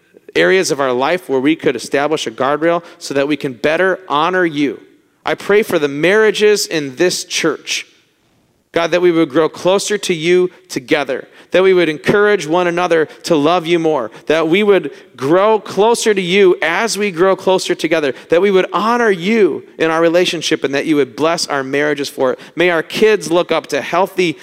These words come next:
marriages in this church as an example.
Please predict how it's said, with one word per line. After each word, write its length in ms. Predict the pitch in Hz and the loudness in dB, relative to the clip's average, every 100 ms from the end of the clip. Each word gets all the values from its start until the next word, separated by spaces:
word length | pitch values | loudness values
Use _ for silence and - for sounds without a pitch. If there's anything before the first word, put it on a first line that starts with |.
| - | -14
marriages 600 | 147 160 175 165 147 135 - | -2 0 2 0 0 -2 -2
in 240 | 147 143 | -6 -2
this 180 | 175 - | -2 -2
church 400 | - 175 143 - | -2 0 -2 -2
as 220 | 143 131 | -4 -4
an 80 | 143 | -6
example. 560 | 120 135 139 120 107 | -6 -6 -6 -6 -8